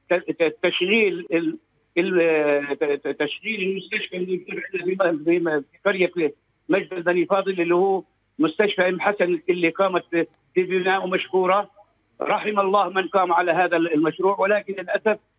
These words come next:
لم يتوفر لغاية الآن أي كوادر، رغم إن احنا تواصلنا مع مايكيلي على أساس إنهم يقوموا بتشغيل هذا ال-،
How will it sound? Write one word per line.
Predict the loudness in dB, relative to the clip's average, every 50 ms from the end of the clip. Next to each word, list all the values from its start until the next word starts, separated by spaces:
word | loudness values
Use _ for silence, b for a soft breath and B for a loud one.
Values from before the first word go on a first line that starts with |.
| _ _ -2
لم | 0 0 0 2 0
يتوفر | 0 0 0 2 0 0 0 -2 -2
لغاية | 0 0 0 2 2 0 0 0 -2
الآن | -4 -4 0 0 0 0 0 0 0
أي | 0 0
كوادر، | 0 0 0 2 2 2 2 0 0 -2 -2 _ _ _ _ _ _ _ -2 0
رغم | 0 2 0 -2 -4
إن | -2 -2 -2
احنا | -2 -2 0 -2
تواصلنا | -2 0 0 0 2 0 0 0 2 2 2
مع | 2 2 0 0
مايكيلي | 0 0 0 -2 -2 0 0 0 2 0
على | 0 0 0 -2 -2 -2
أساس | -2 -2 -2 -2 -2
إنهم | 0 0 0 0
يقوموا | 2 0 -2 0 0 -4
بتشغيل | -4 -4 -6 -4 -4 -4 -6 -6 -6 -2 0 2
هذا | 2 2 2
ال-، | 0 -2